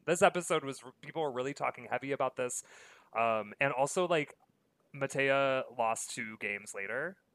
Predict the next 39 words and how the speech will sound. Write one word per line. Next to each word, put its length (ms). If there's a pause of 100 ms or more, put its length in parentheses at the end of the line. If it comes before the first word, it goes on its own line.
(260)
s-, 120
presumably 460
same 220
filming 280
day. 160
I 180
don't 160
have 140
that 200
in 60
front 140
of 80
me, 100
but 240 (380)
I, 260 (240)
like, 220 (340)
I 220
really 220
kind 200
of 80
feel 260
like 500 (360)
this 260 (180)
really, 540 (120)
really 360
shook 320
up 160
Matea. 560
<laughs> 80
Like, 560 (260)
I, 200
she, 280
I 60
think, 160
had 140 (120)
definitely, 400
I 80
think, 160
had 160